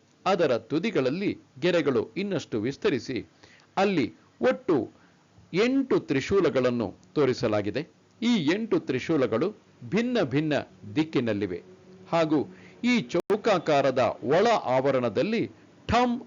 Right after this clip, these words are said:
ಎಂಬ ಒಂದೇ ಬೀಜಾಕ್ಷರವನ್ನು ಮೂರು ಬಾರಿ ಬಳಸಲಾಗಿದೆ. ಈ ಯಂತ್ರವನ್ನು ಚಿನ್ನದ ತಗಡಿನಲ್ಲಿ ಬರೆಸಬೇಕು. ನಲವತ್ತೈದು ದಿನಗಳು ಪ್ರತಿನಿತ್ಯವೂ ಒಂದು ಸಾವಿರ ಆವರ್ತಿ ಶ್ಲೋಕವನ್ನು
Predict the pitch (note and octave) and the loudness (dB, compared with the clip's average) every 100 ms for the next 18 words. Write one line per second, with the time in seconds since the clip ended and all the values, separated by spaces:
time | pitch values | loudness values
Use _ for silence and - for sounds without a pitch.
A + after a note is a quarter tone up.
0 | - D3+ E3 D3+ B2 - D3+ G3+ D3+ B2 | -4 0 2 2 0 0 -2 0 0 0
1 | F#2+ C3+ D3 A2+ - G2+ G2 D#3 G#3+ C3+ | 0 -2 0 -2 -2 -4 -2 -2 -4 -6
2 | - - - D#3+ G#3+ C#4+ A3+ B2+ A#2+ A#2 | -12 -20 -14 -4 0 2 2 2 2 2
3 | G#2 - - G2+ A#2+ B2+ B2 G#2+ G2+ G2 | -2 -8 -18 -6 -2 -2 0 -2 -2 -4
4 | G2 - _ _ - - - - - - | -8 -12 _ _ -20 -20 -20 -20 -12 -2
5 | B3+ B3 F#3+ B2 C#3 G#3 A#3 G#3+ E3+ D#3+ | 2 2 2 0 -2 0 2 2 2 2
6 | D3+ C3+ - F3 A#3 A3+ C#3 C3 A2+ C#3+ | 0 0 -2 -2 0 0 2 0 2 2
7 | C#3+ B2+ B2 A2+ G#2 F#2+ A2 - A2 A2 | 2 2 2 0 0 -2 -2 -2 0 0
8 | - E3+ - _ _ - - _ _ _ | 0 -6 -8 _ _ -20 -20 _ _ _
9 | - F#3+ B3+ C4+ C4 A3+ G#3+ F3+ D#3+ D#3+ | -4 0 2 2 2 2 2 2 2 2
10 | D3+ D3+ B2+ - _ _ G#3 B3 C4 A3+ | 2 2 2 -4 _ _ -2 0 2 0
11 | E3+ - F3 C#3+ - - - G#3 C4 B3+ | -2 0 2 2 0 -6 -2 0 0 0
12 | - D#3 C#3+ D3 C3 - - A#2+ B2+ B2 | 0 2 2 2 0 0 -2 2 2 -2
13 | G#3 D3+ - _ - - G3+ G3 D3 A#2 | -4 -4 -6 _ -20 -4 0 0 0 0
14 | B2 C#3 E2 | -2 -4 -6